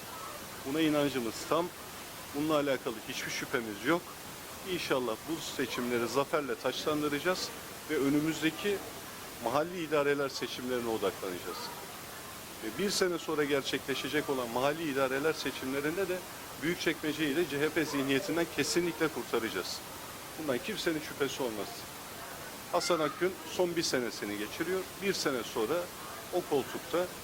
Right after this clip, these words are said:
Cumhur İttifakı'nın belirlediği aday oturacaktır ve Büyükçekmece gerçek hizmetlere mutlaka ama mutlaka kavuşacaktır.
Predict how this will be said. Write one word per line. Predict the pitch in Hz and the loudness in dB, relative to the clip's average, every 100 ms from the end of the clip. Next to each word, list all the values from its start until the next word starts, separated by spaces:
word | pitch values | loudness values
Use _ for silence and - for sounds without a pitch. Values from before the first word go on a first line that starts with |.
| - - | -10 -2
Cumhur | 147 151 196 | 0 2 2
İttifakı'nın | 151 135 131 113 107 110 117 | 0 -4 0 0 0 -4 2
belirlediği | 143 143 127 104 107 | 2 4 2 0 -2
aday | - 123 113 | 0 2 2
oturacaktır | 95 117 - 151 151 175 - 165 | 0 -6 -6 -2 0 0 0 -2
ve | 151 147 | -2 -2
Büyükçekmece | 170 - 139 156 170 | -4 -2 -2 0 -2
gerçek | 143 160 - 196 170 | 2 2 2 -4 -4
hizmetlere | 139 143 - 123 | -4 -4 -4 -4
mutlaka | 143 175 - 113 123 | -2 -4 -2 -2 0
ama | 123 | 0
mutlaka | 127 147 131 131 120 | -2 -2 -4 -2 -2
kavuşacaktır. | 117 101 104 95 90 - | -2 -2 -4 -4 -4 -6